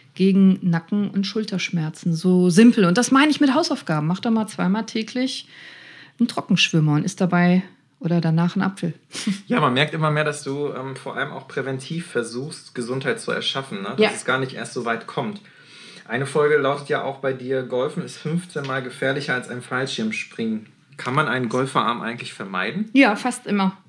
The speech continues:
Speaker 1: Also sag ich in der Folge, und die Folge Tennisarm gibt's noch nicht, die wird aber ähnlich sein. Ganz viel liegt an dir selber und ganz viel kannst du vermeiden, dass du keinen Golferarm kriegst. Sag ich dir in der Folge.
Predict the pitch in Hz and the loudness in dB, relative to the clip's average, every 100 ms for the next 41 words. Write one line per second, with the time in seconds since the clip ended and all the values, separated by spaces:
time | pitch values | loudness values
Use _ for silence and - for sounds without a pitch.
0 | - - - - 233 226 247 294 285 254 | -20 -20 -8 0 0 2 2 2 2 2
1 | 254 - 247 269 285 294 294 233 233 240 | 2 2 2 4 4 2 2 2 2 0
2 | 214 214 220 214 285 285 277 226 220 - | 0 2 2 2 4 4 4 4 4 0
3 | - 294 277 294 339 226 233 226 214 226 | 0 0 4 4 2 0 2 2 2 2
4 | 254 269 - 240 240 254 262 - - - | 4 2 2 2 4 4 2 -4 -18 -8
5 | - 233 269 - 240 240 233 233 - 226 | 0 2 2 2 2 4 4 2 4 4
6 | 196 196 220 202 196 214 214 - 214 214 | 6 4 4 4 4 2 0 0 0 0
7 | - 196 - 202 208 190 175 202 190 185 | -2 -2 -4 -2 4 6 6 4 2 0
8 | 180 - 190 185 185 196 202 - 180 190 | -4 0 2 4 2 2 -2 2 2 2
9 | - 233 185 - - - - - - 202 | 2 0 0 -6 -18 -20 -20 -20 -8 -6
10 | 240 226 214 202 196 185 - 220 233 180 | -4 -6 -4 0 0 -2 -2 -2 -2 -4